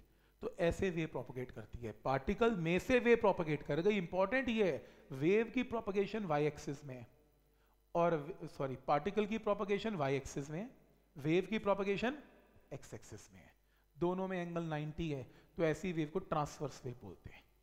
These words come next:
तो transverse wave क्या है? जिसमें wave की जो motion है और particle की जो propagation है, उनके बीच में angle क्या बनेगा? नाइंटी। और shape क्या होगी? crest एंड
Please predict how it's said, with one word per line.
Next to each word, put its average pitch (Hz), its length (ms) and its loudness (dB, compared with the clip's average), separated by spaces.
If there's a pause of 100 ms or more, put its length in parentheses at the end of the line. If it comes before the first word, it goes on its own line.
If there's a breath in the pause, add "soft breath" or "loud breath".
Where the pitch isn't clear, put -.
(720 soft breath)
तो 139 60 -4
transverse 147 600 0
wave 185 200 4
क्या 180 140 4
है? 208 160 4
जिसमें 180 300 -4
wave 156 400 2 (720)
की 180 40 -10
जो 185 180 4
motion 160 420 0
है 202 100 4 (480)
और 175 60 2 (100)
particle 180 420 4
की 196 60 0
जो 208 120 0
propagation 156 680 0
है, 131 160 -2
उनके 170 240 -2
बीच 165 240 -2
में 185 100 -2
angle 156 260 0
क्या 170 160 2
बनेगा? 160 340 2 (400)
नाइंटी। 107 420 -10 (720)
और 147 140 -4
shape 190 380 4
क्या 190 100 6
होगी? 185 200 4
crest 170 340 0
एंड 233 180 -2